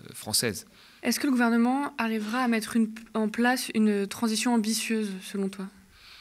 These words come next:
Speaker 1: Bah, je pense que non, parce que déjà, il refuse le fait d'avoir des financements.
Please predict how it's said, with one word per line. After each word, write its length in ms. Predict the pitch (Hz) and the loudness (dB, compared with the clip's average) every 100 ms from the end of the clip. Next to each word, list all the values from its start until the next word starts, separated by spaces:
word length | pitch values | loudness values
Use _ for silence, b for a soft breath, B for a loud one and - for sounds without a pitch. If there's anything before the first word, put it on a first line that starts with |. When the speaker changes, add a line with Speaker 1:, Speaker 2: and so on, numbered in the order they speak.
| B B B B B B B B - | B B B B B B B B -2
Speaker 1:
Bah, 100 | - - | 0 0
je 140 | 113 | 0
pense 180 | 123 110 | 2 2
que 100 | 117 | 2
non, 140 | 104 90 _ | 0 -6 _
parce 120 | 104 | -8
que 80 | - | -4
déjà, 180 | 104 104 | -2 0
il 60 | 101 | 0
refuse 480 | 107 - 113 92 - | -2 -2 -2 -4 -6
le 260 | 73 73 104 | -8 -8 -2
fait 140 | 110 | 0
d'avoir 240 | 101 95 | 0 -2
des 60 | 95 | -4
financements. 520 | - 101 101 117 139 | -6 -4 -4 -4 -6